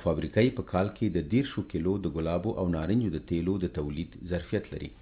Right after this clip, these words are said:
په یاده فابریکه کې شاوخوا اویا کسه کار کوي، خو د دې ترڅنګ د ګلابو او د نارنجو د ګلونو د راټولولو په موسم کې په سلګونو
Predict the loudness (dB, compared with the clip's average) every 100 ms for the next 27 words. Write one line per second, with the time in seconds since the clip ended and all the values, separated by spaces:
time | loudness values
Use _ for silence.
0 | -20 -20 2 12 12 12 10 8 8 6
1 | 6 2 6 6 6 6 4 4 0 -10
2 | -20 -20 2 6 8 8 6 -2 2 4
3 | 4 4 4 2 0 2 2 0 0 2
4 | 2 2 4 6 6 4 2 2 2 2
5 | 2 2 0 0 0 2 2 2 0 -10
6 | -18 0 2 2 2 2 4 4 0 -4
7 | 0 -2 0 -2 -2 -2 0 2 2